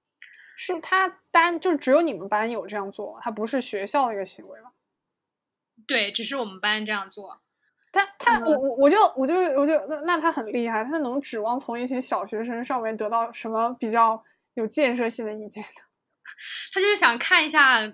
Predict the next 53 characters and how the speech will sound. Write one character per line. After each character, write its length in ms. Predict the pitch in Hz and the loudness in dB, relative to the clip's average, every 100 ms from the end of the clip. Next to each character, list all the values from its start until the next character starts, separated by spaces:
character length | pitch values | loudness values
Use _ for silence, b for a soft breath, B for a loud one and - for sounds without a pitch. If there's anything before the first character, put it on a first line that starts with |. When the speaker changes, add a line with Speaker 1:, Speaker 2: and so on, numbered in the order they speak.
| _ | _
Speaker 2:
我 120 | 240 | -14
们 120 | 208 220 | -10 -8
的 80 | |
感 200 | - 269 - | 0 0 0
受 240 | - 311 233 | -4 -4 -2
吧， 200 | 160 165 | -4 -6
就 120 | 208 | -14
等 240 | 196 190 | -14 -16
于 200 | 185 202 | -14 -14
是， 440 | 220 262 240 208 - b b b | -12 -8 -8 -10 -14 b b b
就 120 | - | -4
是 80 | 302 | 0
了 200 | 226 214 | 2 0
解 100 | 294 | 0
一 20 | |
下 100 | 233 | -4
学 80 | 233 | -4
生 100 | 240 | -6
的 80 | 262 | -6
想 240 | 254 175 208 | -6 -8 -4
法 160 | 247 | -4
这 100 | 202 | -4
个 40 | 196 | -8
样 80 | 185 170 | -14 -16
子。 80 | - | -14
因 80 | |
为 60 | 254 | -10
他 80 | 294 | -2
当 120 | 320 | -2
时 140 | 311 | -2
班 220 | 285 294 294 | 0 0 0
主 80 | |
任 180 | 202 226 | -4 -4
嘛， 180 | 214 160 | -4 -6
就 100 | - | -6
要 120 | 262 240 208 - B B | -2 0 -2 -6 B B
协 120 | - 240 | -12 -6
调 180 | 220 | -4
一 100 | 214 220 | -2 0
下 180 | 226 | -2
各 160 | 220 269 | -2 -6
科 140 | 262 | -4
老 160 | 240 185 | -2 -4
师 120 | - | -8
之 100 | 202 | -12
间 220 | 214 226 | -8 -8
的 140 | 214 202 | -6 -8
一 100 | 202 | -12
些 360 | - 214 208 | -10 -8 -8
工 240 | 208 233 233 | -10 -12 -12
作 260 | 247 196 | -12 -12
这 100 | - | -14
种， 120 | 190 | -20